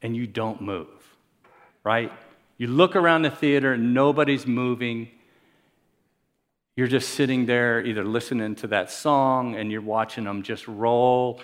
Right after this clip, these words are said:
and emotions are going over you, th-, you're thinking thoughts, and you're just kind of basking in the story.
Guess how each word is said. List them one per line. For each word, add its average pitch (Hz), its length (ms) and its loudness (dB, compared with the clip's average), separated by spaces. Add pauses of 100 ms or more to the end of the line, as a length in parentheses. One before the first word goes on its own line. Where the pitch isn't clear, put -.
(320)
and 98 240 -6
emotions 156 680 4
are 165 220 4
going 156 360 4
over 156 200 4
you, 147 220 4
th-, 135 340 -6
you're 117 120 0
thinking 156 760 2
thoughts, 147 880 4 (880)
and 110 100 -4
you're 127 100 -2
just 131 140 -8
kind 208 160 4
of 120 140 2
basking 139 540 4
in 123 500 -2
the 104 100 -10
story. 90 680 -8